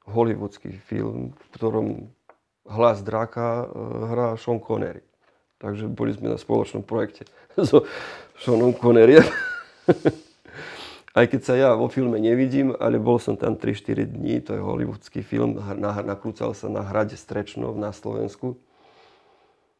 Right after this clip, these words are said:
A pekná skúsenosť aj to bola. E, ale chcel by som sa vrátiť na tú otázku, že, že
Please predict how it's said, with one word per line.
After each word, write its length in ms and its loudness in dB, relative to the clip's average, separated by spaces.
A 160 -8
pekná 320 -4
skúsenosť 560 -8
aj 100 -8
to 140 -8
bola. 240 -14
E, 160 -8
ale 160 -2
chcel 240 0
by 80 -4
som 80 -4
sa 160 -2
vrátiť 320 0
na 80 -4
tú 160 -8
otázku, 560 -6
že, 120 -4
že 140 -8